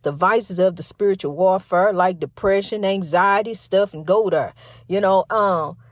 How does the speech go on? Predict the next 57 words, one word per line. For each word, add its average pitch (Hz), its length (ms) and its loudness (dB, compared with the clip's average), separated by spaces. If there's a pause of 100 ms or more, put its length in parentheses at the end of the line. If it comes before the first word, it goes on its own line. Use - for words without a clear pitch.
(120)
it'll 269 180 2
take - 280 0
control 262 500 0
of 226 40 -10
you. 269 220 -8
When 202 220 -6
you 302 120 -4
stake - 440 -2
claiming 269 520 -2
it, 277 280 -2
it 285 180 -6
can, 202 160 -6 (100)
it 294 140 -2
stakes - 460 -2
claiming 285 560 -2
in 285 240 -4
you. 320 180 -2
When 214 160 -4
you 330 140 -2
say, 277 260 2
"Well, 220 180 0
I 294 200 2
got 269 280 0
it," 277 260 -6
then 277 180 -4
it 285 180 -8
got 294 340 0
you. 370 300 -4 (240)
You 359 200 0
got 320 260 2
anxiety, 330 640 2
it 269 100 -8
got 330 320 0
you 381 160 -2
too. 381 400 -2
You 240 80 -8
know, 339 320 -2
wrapped 359 400 -2
up 370 220 2
in 311 240 -10
you, 294 180 -10
bound 320 500 -2
up. 330 220 2
The 269 100 -2
anxiety 311 600 0
is 277 160 -8
gonna 269 240 -2
take 302 240 -2
control 302 460 0
of 254 140 -10
you. 247 200 -10
The 240 160 -2
anxiety 262 500 0
is 254 100 -6
gonna 269 260 0
run 302 320 -2
you. 190 280 -10